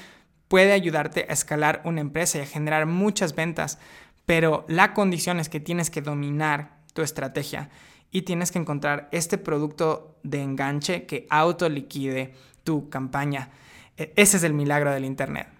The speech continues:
Entonces, emprendedores, quería compartir con ustedes esto que creo que es muy útil para muchos de ustedes. No se desanimen si no tienen un presupuesto ilimitado.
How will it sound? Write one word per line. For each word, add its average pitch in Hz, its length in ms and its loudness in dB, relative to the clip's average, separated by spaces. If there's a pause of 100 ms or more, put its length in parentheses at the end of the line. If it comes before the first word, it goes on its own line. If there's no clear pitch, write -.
(160)
Entonces, 180 320 2
emprendedores, 185 560 4
quería 190 300 4
compartir 165 480 2
con 196 100 2
ustedes 170 300 4
esto 190 340 2
que 151 300 0 (160)
creo 175 240 2
que 170 100 2
es 156 160 0
muy 202 340 8
útil 196 280 4
para 151 260 4
muchos 160 380 2
de 151 40 0
ustedes. 180 540 4 (520)
No 220 260 8
se 247 100 8
desanimen 180 680 2
si 160 140 -2
no 160 180 0
tienen 165 440 0
un 156 160 -2
presupuesto 156 720 0
ilimitado. 147 840 2